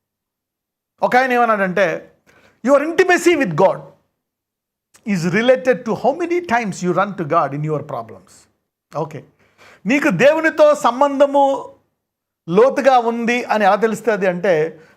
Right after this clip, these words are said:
నీకు కష్టాలు వచ్చినప్పుడు ప్ర-, ఎన్నిసార్లు దేవుని వద్దకు పరిగెడతావు అనే దాన్ని బట్టి ఉంటుందంట.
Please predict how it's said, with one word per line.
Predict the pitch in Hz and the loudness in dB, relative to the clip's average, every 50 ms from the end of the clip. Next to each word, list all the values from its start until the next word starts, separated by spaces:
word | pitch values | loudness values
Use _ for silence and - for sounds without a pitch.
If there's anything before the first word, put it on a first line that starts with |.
| - 180 | -10 -6
నీకు | 202 254 233 220 | -4 -4 -4 -4
కష్టాలు | 220 - 226 226 220 - 262 262 254 | -6 -4 -2 -2 -2 0 0 0 0
వచ్చినప్పుడు | 240 247 254 254 240 220 | 0 0 -2 -2 -2 -4
ప్ర-, | - - 226 202 202 | -4 -4 -4 -2 -2
ఎన్నిసార్లు | 220 240 277 311 294 294 277 262 269 262 262 262 | -4 -4 -4 -2 -2 0 0 0 0 2 0 0
దేవుని | 240 202 233 233 233 233 | 2 2 2 2 2 0
వద్దకు | 226 196 220 202 | -4 -6 -6 -4
పరిగెడతావు | 185 214 185 180 190 175 165 - 151 - - 175 | -4 -4 -4 -2 -2 -4 -2 -4 -6 -6 -6 -8
అనే | 170 170 | -6 -4
దాన్ని | 156 160 160 151 147 | -4 -4 -4 -4 -6
బట్టి | 151 147 - | -10 -10 -10
ఉంటుందంట. | 135 117 117 123 - - | -16 -16 -18 -20 -20 -20